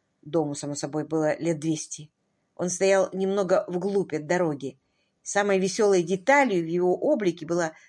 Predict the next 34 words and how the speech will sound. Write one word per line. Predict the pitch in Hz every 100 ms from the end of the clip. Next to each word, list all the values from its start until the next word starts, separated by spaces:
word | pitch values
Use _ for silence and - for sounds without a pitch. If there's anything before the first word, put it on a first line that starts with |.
| _
цветущая | - 156 156 - 294 311 - 254
яблоня | 208 143 196 220 208 196 185 _ _ -
слева | - 143 156 214 208 -
от | - -
входа. | - 147 139 147 _ _ _ _ _ _ _ _ _ _ _ -
Жалюзи | 170 226 247 240 320
на | 220
окнах | 180 180 175 175
верхнего | 185 175 170
и | 170
нижнего | 170 180 156 170
этажей | 165 175 190 285
были | 196 220
опущены. | 208 165 156 - 160 165 _ _ _ _ _
Сланцевая | - 185 202 190 190 185
крыша | 185 226 220 -
казалась | 180 170 180 151
гораздо | 175 190 190 170
новее | 180 180 160 160
остального | 156 160 156 160 156
дома. | 151 156 151 156 _ _ _ _ _ _
В |
целом | - 269 370 320 -
он | 269 240
был | 277
более | 208 247 285
внушительным, | 254 262 262 320 330 311 285
чем | 277 262
я | 262
представила, | 254 247 - 240 240
по | 226 220
словам | 233 220 220
Мэри | 214 208
Джейн. | 165 147 127